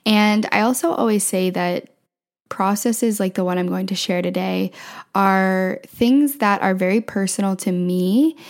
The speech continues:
things that I've kind of been doing since I was little, to be honest. And they're always evolving and they're always changing. So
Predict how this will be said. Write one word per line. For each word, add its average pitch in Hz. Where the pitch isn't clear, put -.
things 214
that 208
I've 196
kind 185
of 180
been 196
doing 196
since 294
I 302
was 220
little, 185
to 202
be 185
honest. -
And 190
they're 220
always 294
evolving 202
and 196
they're 180
always 180
changing. 190
So 180